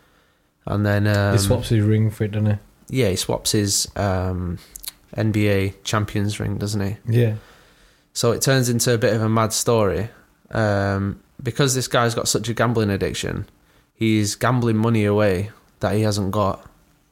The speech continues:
Speaker 2: He's, he's, he's, he's, like, paying debt with debt.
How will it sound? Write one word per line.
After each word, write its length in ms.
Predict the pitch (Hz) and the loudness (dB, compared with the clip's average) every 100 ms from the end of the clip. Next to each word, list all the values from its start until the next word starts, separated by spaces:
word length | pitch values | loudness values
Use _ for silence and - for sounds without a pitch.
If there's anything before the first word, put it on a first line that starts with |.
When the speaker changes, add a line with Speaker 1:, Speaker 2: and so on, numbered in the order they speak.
| _ _ _ _ _ _ - - - | _ _ _ _ _ _ -20 -16 -10
Speaker 2:
He's, 280 | - 139 | -6 -4
he's, 220 | - 139 127 | -2 -2 -2
he's, 280 | 120 123 123 | 0 0 0
he's, 160 | 123 117 | 0 2
like, 420 | 123 131 117 - _ _ _ _ _ _ _ _ _ _ _ _ _ _ | 2 2 -2 -8 _ _ _ _ _ _ _ _ _ _ _ _ _ _
paying 320 | - 107 101 | 2 4 4
debt 200 | 101 110 | 2 2
with 160 | 98 90 | 0 2
debt. 240 | 98 95 | 2 0